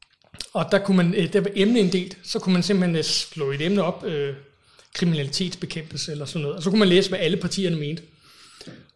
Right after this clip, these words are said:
Og, øh, der gik jeg fuldstændig ind med åbent sind, øh, og, og slog simpelthen op, okay, jeg interesserer mig for de her fem ting.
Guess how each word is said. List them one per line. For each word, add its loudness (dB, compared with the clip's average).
Og, 6
øh, 2
der 4
gik -4
jeg 0
fuldstændig 0
ind -10
med -2
åbent 4
sind, -2
øh, -2
og, 2
og -2
slog 0
simpelthen 4
op, 0
okay, 0
jeg 4
interesserer 0
mig 0
for -4
de -2
her 2
fem -6
ting. -2